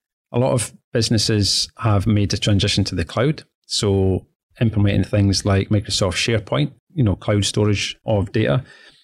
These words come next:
And there's still a few businesses that still have on-premise file servers. Not so many these days. Most businesses certainly have, have made that transition to a cloud service.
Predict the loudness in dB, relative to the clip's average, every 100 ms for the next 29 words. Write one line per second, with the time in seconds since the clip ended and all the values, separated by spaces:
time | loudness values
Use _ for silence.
0 | _ -2 2 2 2 0 0 0 0 0
1 | 0 0 2 2 0 0 0 -2 -2 0
2 | 0 2 2 0 -2 -8 _ 0 2 2
3 | 0 0 0 0 0 0 0 0 0 2
4 | 0 0 0 0 0 2 2 2 -2 -10
5 | _ 2 2 0 0 0 -4 -8 _ _
6 | 0 0 0 0 0 0 0 0 0 0
7 | 0 -2 -6 _ -2 0 0 -2 -6 -4
8 | 0 2 0 0 2 0 -2 -4 -4 -2
9 | -2 0 0 -4 _ -2 0 0 0 -2